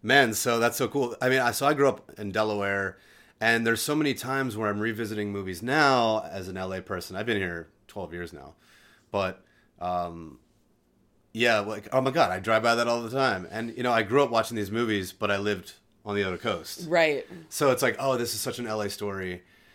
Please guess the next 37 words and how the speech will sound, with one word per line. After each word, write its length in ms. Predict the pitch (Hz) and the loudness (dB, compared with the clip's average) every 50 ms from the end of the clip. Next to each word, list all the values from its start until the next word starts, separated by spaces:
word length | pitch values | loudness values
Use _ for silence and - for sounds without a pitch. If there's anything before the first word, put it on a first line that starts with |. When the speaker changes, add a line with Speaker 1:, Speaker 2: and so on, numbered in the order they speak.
| _ _ _ _ | _ _ _ _
Speaker 2:
Yeah, 280 | - 175 202 220 214 220 | -4 0 0 2 6 6
well, 100 | 226 220 196 | 6 6 6
Speaker 1:
And, 80 | 208 | 4
Speaker 2:
I 40 | 208 | 4
mean, 80 | 220 190 180 | 2 2 0
the 80 | 185 | -2
Speaker 1:
uh, 0 | |
Speaker 2:
circus 420 | - - - 226 226 240 202 - - | -2 -2 -4 -2 0 0 -2 -2 0
liquor 320 | 180 185 180 180 156 151 | -2 -2 -2 -2 -2 -2
thing 340 | 151 - 156 143 143 143 143 | -2 -4 -4 -4 -4 -4 -8
is, 280 | 131 - 143 160 147 151 | -6 -4 -4 -4 -4 -2
like, 200 | 160 156 151 - | -2 -2 -2 -2
I 100 | 147 165 | -4 -6
think 180 | 165 180 165 | -6 -6 -2
was, 220 | 165 175 165 165 - | -2 -2 -2 0 -2
like, 200 | 160 156 156 - | -4 -4 -2 -4
the 80 | 165 151 | -6 -6
biggest, 840 | 139 139 - 170 160 156 160 175 175 165 165 - - - - - - _ _ _ _ _ _ _ _ _ _ _ _ _ _ - - | -6 -8 -6 -4 -4 -2 -2 -2 -4 -4 -4 -8 -10 -12 -14 -16 -20 _ _ _ _ _ _ _ _ _ _ _ _ _ _ -2 2
uh, 680 | 170 175 170 170 165 165 160 160 156 156 151 - - 107 87 82 73 - - - - _ _ _ | 4 4 6 4 4 4 2 0 0 0 -2 -2 -2 -2 -2 -4 -6 -6 -10 -12 -14 _ _ _
you 140 | - 190 185 | -2 2 4
know, 80 | 175 175 | 4 4
where 120 | 165 170 | 4 0
she's 360 | 165 - - 165 160 156 - | -2 -2 -4 -4 -4 -4 -4
held 220 | - 165 180 180 170 | -6 -2 0 0 0
up 100 | 170 175 | 2 0
at 220 | 165 - - 160 | -2 -4 -4 0
gunpoint. 560 | 151 170 160 175 160 170 175 160 156 - - - _ _ _ | 0 2 2 2 -2 -2 -2 -2 -2 -6 -8 -10 _ _ _
Speaker 1:
Yeah. 180 | - 107 107 90 | 0 2 2 2
Speaker 2:
Uh, 680 | - - 196 190 185 180 175 170 170 165 160 156 147 - - - _ _ _ _ _ _ _ _ - 175 143 147 | 4 6 8 10 10 10 8 8 6 4 2 2 0 -2 -4 -8 _ _ _ _ _ _ _ _ -12 -12 -10 -2
that 400 | 151 190 190 202 214 220 208 - 196 | 0 4 6 8 8 8 8 4 0
part 300 | 190 190 196 180 170 156 | -2 2 4 4 4 4
was 120 | 185 160 | 2 2
always 160 | 185 185 175 | 2 2 2
like, 140 | 185 175 - | 0 -4 -4
I 40 | 202 | -6
was 100 | 214 208 | -4 -2
like, 140 | 208 - | -4 -4